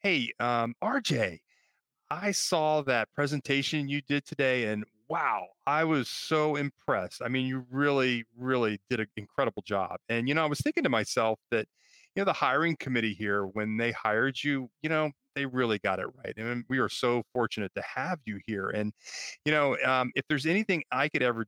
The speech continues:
do to, you know, to help you and, and helping you move forward and figuring out where you wanna go and what's next for you, hey, um, my door's open. Love to have a coffee with you. Let me know if that would be good for you. And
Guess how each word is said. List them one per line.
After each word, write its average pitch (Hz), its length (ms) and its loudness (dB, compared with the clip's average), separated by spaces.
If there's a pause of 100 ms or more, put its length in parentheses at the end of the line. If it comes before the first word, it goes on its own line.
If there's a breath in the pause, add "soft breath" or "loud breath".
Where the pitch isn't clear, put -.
do 104 280 0 (220)
to, 104 360 -2 (320)
you 139 80 -2
know, 107 240 2
to 104 80 -2
help 143 280 0
you 139 300 4
and, 107 240 0
and 104 240 -4
helping 135 280 -4
you 127 100 2
move 120 280 0
forward 120 340 0
and 95 200 -4
figuring 120 380 -2
out 113 240 2 (360 soft breath)
where 127 160 0
you 123 140 0
wanna 117 260 2
go 113 300 2
and 98 120 -4
what's 113 260 -2
next 117 300 -2
for 120 80 -6
you, 113 240 -2 (400 soft breath)
hey, 143 300 0
um, 120 240 2 (240)
my 151 120 -2
door's 156 300 2
open. 139 500 2
Love 127 180 0
to 123 80 -4
have 120 120 2
a 120 40 0
coffee 107 420 -2
with 92 140 -10
you. 95 100 -20
Let 110 120 0
me 113 100 0
know 101 320 0 (260)
if - 140 -18
that 104 120 0
would 98 120 -8
be 95 160 -12
good 95 200 -10
for - 80 -20
you. - 100 -18 (1040 soft breath)
And 147 320 0